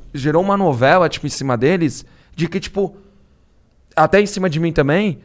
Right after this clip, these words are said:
de que, tipo, a gente era muito escroto, tá ligado? Tipo, e não é, cara. Pô, a gente é um, a gente tem,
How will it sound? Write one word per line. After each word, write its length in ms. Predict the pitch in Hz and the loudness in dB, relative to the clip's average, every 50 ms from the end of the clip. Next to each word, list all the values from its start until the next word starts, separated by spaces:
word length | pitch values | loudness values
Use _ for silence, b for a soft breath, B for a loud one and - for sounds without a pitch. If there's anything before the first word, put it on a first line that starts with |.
| b b b b | b b b b
de 140 | 131 151 | -8 -8
que, 100 | - - - | -6 -6 -6
tipo, 140 | - - 202 | -4 -2 -2
a 40 | 190 | -2
gente 220 | 185 196 185 - 202 | -2 -4 -2 0 2
era 120 | 196 196 | 2 2
muito 180 | 190 185 185 - | 0 -2 -4 -6
escroto, 440 | - - - 220 220 208 214 - | -8 -4 0 0 0 0 0 -4
tá 100 | - 131 | -4 -4
ligado? 340 | 117 117 117 135 127 117 120 - | -2 0 2 2 2 2 0 -4
Tipo, 340 | - - - 143 135 143 160 | -4 -4 -2 0 0 0 -2
e 40 | 160 | -2
não 180 | - - 285 | -2 -4 -2
é, 180 | 285 202 190 190 | -2 0 0 0
cara. 340 | 190 185 170 143 123 117 113 | 0 2 2 4 4 2 0
Pô, 220 | - 143 147 131 | 0 0 2 2
a 60 | 120 110 | 2 0
gente 240 | 120 - - - | -2 -4 -6 -4
é 60 | 180 180 | -4 -4
um, 240 | 185 185 185 175 - - | -4 -4 -6 -6 -4 -4
a 60 | 156 | -4
gente 200 | 135 170 165 - | -2 -4 -6 -6
tem, 240 | - 180 180 165 | -4 -4 -4 -4